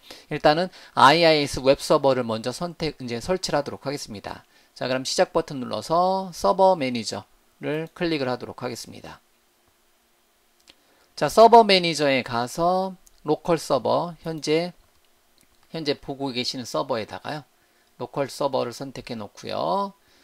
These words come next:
그 다음에 로컬 서버에다가 이제 기능을 추가하도록 하겠습니다. 아, 요거는 놔두고요. 잠깐만요. 잠깐 놔두고 업데이트는 나중에 하고, 자, 로컬 서버에다가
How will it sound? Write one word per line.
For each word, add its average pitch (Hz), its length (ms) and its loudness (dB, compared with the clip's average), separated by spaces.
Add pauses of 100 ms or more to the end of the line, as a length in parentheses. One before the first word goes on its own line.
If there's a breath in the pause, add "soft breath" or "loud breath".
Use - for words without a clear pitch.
(320 soft breath)
그 151 120 -8
다음에 160 420 4
로컬 160 280 -2
서버에다가 151 920 0
이제 107 200 -10
기능을 175 580 -6
추가하도록 143 720 0
하겠습니다. 127 600 -14
아, 123 140 -14
요거는 127 400 -12
놔두고요. 120 560 -14 (1900)
잠깐만요. - 960 -16 (220)
잠깐 - 380 -20 (200)
놔두고 135 600 -12
업데이트는 131 760 -12
나중에 117 280 -14
하고, 151 420 -4 (600 soft breath)
자, 127 180 2
로컬 165 280 2
서버에다가 135 800 0